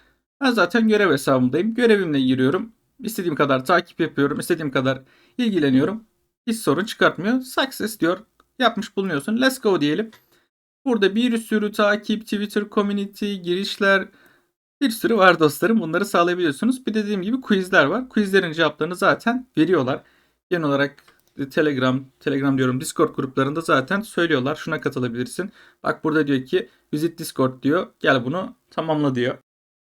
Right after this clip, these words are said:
Mesela dostlarım bunun cevabını buldum, yapıştırdım. Bunun cevabını da açıklama kısmına bırakıyorum. Açıklama kısmından kopyalayabilirsiniz.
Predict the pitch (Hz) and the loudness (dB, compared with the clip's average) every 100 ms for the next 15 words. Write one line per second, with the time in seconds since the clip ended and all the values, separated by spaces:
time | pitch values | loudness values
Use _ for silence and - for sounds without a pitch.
0 | 175 214 214 170 151 147 143 170 185 180 | -2 0 2 2 4 2 0 -2 -2 -2
1 | 190 185 190 151 143 147 180 170 185 185 | -4 2 4 4 2 -2 -2 -2 -2 -2
2 | 170 - 175 220 220 196 185 170 147 147 | -6 -2 0 2 2 2 4 4 4 0
3 | 160 208 196 - 165 160 - 160 208 165 | -2 -2 -2 -4 -4 -4 -6 -6 -4 0
4 | 147 147 151 135 127 - 147 147 - 139 | 0 0 0 0 -2 -4 -4 -4 -6 -6
5 | 151 175 151 131 139 139 139 143 139 139 | -6 -4 -4 -2 0 2 0 -2 -6 -6
6 | 220 | -6